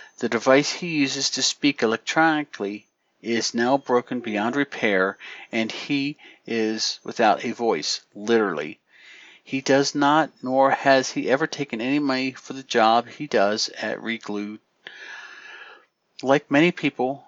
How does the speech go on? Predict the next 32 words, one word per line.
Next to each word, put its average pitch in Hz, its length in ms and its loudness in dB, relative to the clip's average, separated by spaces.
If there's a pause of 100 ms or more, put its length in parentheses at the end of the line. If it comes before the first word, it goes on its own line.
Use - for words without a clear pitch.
(120)
such - 340 0
as 135 140 0
Ken, 113 480 -4 (120)
he 156 200 -4
lives 135 320 4
on 113 280 -4
a 110 140 -4
small 127 440 2
disability 139 600 2
check, - 500 0 (200)
but 120 140 0
still 190 260 6
finds 143 380 2
a 139 100 4
way 117 280 0
to - 180 -8
make 113 340 -2
others' 127 420 -2
lives 104 380 0
better. 104 540 2 (260)
The 110 140 -2
electric 131 640 0 (460)
lar-, 127 360 2 (160)
uh, 113 260 -6 (460)
larynx 120 600 0
that 104 300 2
Ken 135 480 -4
needs 120 720 -4 (360)
costs - 420 6
thirteen 143 580 -2
hundred 143 260 -2
dollars, 107 500 0